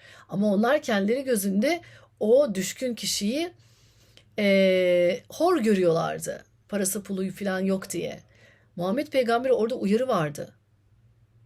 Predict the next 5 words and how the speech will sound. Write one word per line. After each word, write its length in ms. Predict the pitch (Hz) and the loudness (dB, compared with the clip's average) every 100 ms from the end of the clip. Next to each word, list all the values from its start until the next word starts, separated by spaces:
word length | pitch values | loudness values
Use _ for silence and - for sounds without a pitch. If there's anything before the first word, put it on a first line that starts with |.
| _ _ _ _ _ _ _ - | _ _ _ _ _ _ _ -10
Sen 320 | - 202 190 | -4 -2 -2
onu 260 | 196 196 190 | -2 -4 -4
düşkün 360 | 180 - 190 | -6 -8 -8
gördüğün 440 | 180 185 180 247 302 | -4 -4 -4 -6 -8
için 400 | 220 - 320 | -6 -6 -6